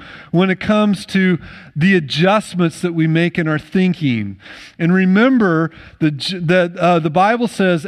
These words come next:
"As a man thinks in his heart, so is he." And so your thinking is so critical.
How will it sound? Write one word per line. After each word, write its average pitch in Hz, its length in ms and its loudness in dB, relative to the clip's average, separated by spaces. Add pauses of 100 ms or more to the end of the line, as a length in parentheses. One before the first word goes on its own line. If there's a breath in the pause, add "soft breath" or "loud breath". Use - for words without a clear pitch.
"As 165 260 -2
a 165 80 2
man 196 600 2
thinks 226 500 0
in 190 120 0
his 180 160 0
heart, 190 340 -2
so 170 280 -2
is 160 240 0
he." 110 320 -4 (400 loud breath)
And 175 160 0
so - 140 0
your 202 220 2
thinking 220 720 0
is 139 160 -2
so 214 320 0
critical. 180 720 -4